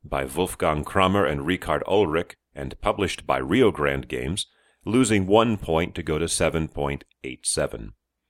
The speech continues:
At number nine for the second time in a row,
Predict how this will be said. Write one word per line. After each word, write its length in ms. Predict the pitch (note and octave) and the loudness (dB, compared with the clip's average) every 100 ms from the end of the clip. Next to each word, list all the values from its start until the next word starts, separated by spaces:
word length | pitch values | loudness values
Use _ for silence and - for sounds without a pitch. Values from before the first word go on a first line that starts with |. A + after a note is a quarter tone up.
| _ _ _ _ _ _ _ _ _ | _ _ _ _ _ _ _ _ _
At 80 | - | -8
number 180 | C#2 D2+ | -4 2
nine 400 | E2+ G#2+ G#2 E2 | 4 6 6 4
for 80 | D#2+ | 0
the 100 | E2 | -2
second 360 | F2 D#2+ D2 | -2 -2 -2
time 260 | E2+ D2 C#2 | -2 -2 -2
in 60 | |
a 40 | C2+ | -2
row, 360 | D2 G2 C#3+ | 2 0 -2